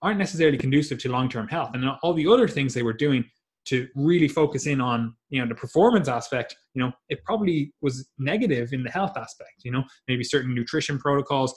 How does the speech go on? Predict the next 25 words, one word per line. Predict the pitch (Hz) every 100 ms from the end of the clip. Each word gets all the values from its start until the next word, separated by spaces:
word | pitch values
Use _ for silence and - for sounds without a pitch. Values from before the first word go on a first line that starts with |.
| - _
maybe | 127 123
certain, | 117 135 123 120 _
you | 127
know, | 117 - _ _
we'll | 120
call | 127
them | 117 117 -
stress | - - 127 - - -
protocols. | 147 143 143 147 131
Like, | 110
you | 117
have |
to, | - 120 - 202
you | 139
know, | 117 -
overtrain | 135 135 123 - 143 135 143 - _
to | -
be | 120 127 123
a |
fucking | - 131 123
world-class | 127 131 135 123 120
athlete, | 135 - 117 131 _ _ -
you |
know? | 120 143 - _ _
And, | 117 120